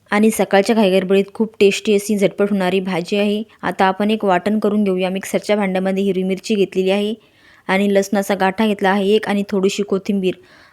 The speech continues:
आणि आपल्याला याचं वाटण करून घ्यायचं आहे. अशा प्रकारे वाटण करून घेतलं आहे एक. आता आपलं वाटण तयार झालेलं आहे. आता आपण भाजीची तयारी करूया. आता हे फोडी आपण धुवून घेऊया, ज्या आपण, अ, डांगरच्या फोडी करून घेतलेल्या आहेत,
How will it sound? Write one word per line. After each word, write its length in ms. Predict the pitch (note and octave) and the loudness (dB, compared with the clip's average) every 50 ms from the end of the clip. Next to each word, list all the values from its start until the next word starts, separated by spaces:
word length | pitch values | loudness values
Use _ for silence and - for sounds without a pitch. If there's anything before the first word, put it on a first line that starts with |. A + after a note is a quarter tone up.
| _ _ | _ _
आणि 200 | G3 G3+ G3+ G#3 | 0 0 2 2
आपल्याला 300 | G3 G3 - G3 F#3+ F#3+ | 0 2 2 0 2 4
याचं 260 | F#3+ F#3+ F#3+ - A3+ | 2 2 2 2 2
वाटण 360 | G#3 F#3+ F3 E3+ - G3 G3+ | 4 4 2 4 2 0 0
करून 240 | G3 G#3+ G3+ G#3 G#3 | 0 -2 -2 0 0
घ्यायचं 280 | G3 F#3 F3 F3+ - F#3+ | 0 0 -2 -2 -2 -2
आहे. 140 | F#3+ F#3+ F#3 | -2 -2 -2
अशा 260 | - - - - A#3+ | -2 -4 -4 -4 -4
प्रकारे 440 | A#3 A3+ G#3+ G3+ - G3 F#3+ F#3+ F#3+ | -2 -2 -2 0 0 -2 0 0 0
वाटण 340 | F#3+ F3+ E3+ - G3 G3+ | 0 0 0 0 -4 -2
करून 220 | G3 G3+ G3 G#3 G#3 | -2 -2 0 0 0
घेतलं 260 | G3 F#3 - F#3+ F#3+ | -2 -2 0 -2 -2
आहे 180 | G3+ G3+ F#3+ D#3+ | 0 0 -2 -2
एक. 260 | A#2+ F#3+ G#3 G3+ - - _ _ _ _ _ _ _ _ _ _ _ _ | 0 -2 -2 -2 -6 -16 _ _ _ _ _ _ _ _ _ _ _ _
आता 220 | - F#3 F#3 G#3 | -2 0 2 2
आपलं 240 | G#3 G3+ - G#3+ G#3+ | 2 2 2 0 4
वाटण 340 | G3+ G3+ G3 F#3+ G#3 G3+ G#3 G3+ | 4 4 4 4 2 -2 0 2
तयार 180 | G#3+ G3+ G#3 | 2 2 4
झालेलं 300 | G#3+ G#3 F3+ F#3 F#3+ G3+ | 2 2 2 2 2 2
आहे. 360 | G3 G3 G3+ F#3+ F#3 G3 G#3 - - - | 2 2 2 2 2 0 0 -2 -2 -6
आता 460 | G#3 G3 F#3+ F#3 F#3 F3+ F#3 F#3 - - | -6 -4 -2 -2 -2 -2 -4 -4 -4 -4
आपण 280 | G3 - - F#3+ G3 | -4 -2 -2 -2 0
भाजीची 400 | F#3 F#3 F3 F3 G3 G3 - A3 G3+ | 0 -2 -2 -2 -4 -2 -2 2 4
तयारी 220 | G3+ F#3+ F#3 F#3 | 6 6 6 4
करूया. 380 | G3 - F#3+ F#3 F#3 F#3 F#3 F#3+ - - - - _ - - _ _ _ _ _ _ - | 2 0 0 0 0 0 -2 -2 -6 -10 -20 -20 _ -20 -20 _ _ _ _ _ _ -6
आता 220 | F#3+ F#3+ - G#3+ | -6 0 4 4
हे 100 | A3 A3 | 4 4
फोडी 360 | A3 - - A3+ G#3 G#3 A3 | 4 4 2 4 6 6 6
आपण 260 | G#3+ G#3 A3+ A3+ A3 | 4 4 4 4 4
धुवून 240 | G#3+ A3 A3 G#3 A3 | 4 4 4 4 4
घेऊया, 240 | A3 G#3+ G3+ G3 F#3+ | 4 4 4 4 4
ज्या 200 | F#3+ G#3 G3+ G3 | 4 4 4 2
आपण, 300 | F#3 F#3 - G3+ G3 F#3+ | 2 2 0 0 0 2
अ, 160 | F#3+ F#3+ G3 - - _ - | 0 0 0 -2 -6 _ -4
डांगरच्या 480 | G3 F#3+ G3 G3 F#3+ G3 F#3+ - A3 - | 0 0 2 4 4 2 2 2 0 2
फोडी 200 | A3 G#3+ G3 G3+ | 4 6 6 6
करून 260 | G3+ - G3+ G3+ A3 | 6 4 2 4 4
घेतलेल्या 360 | G#3+ G#3+ G#3 F#3+ F#3 F#3 F#3 F3+ | 2 2 2 0 2 2 4 2
आहेत, 220 | G3+ F#3+ F#3+ | 2 2 0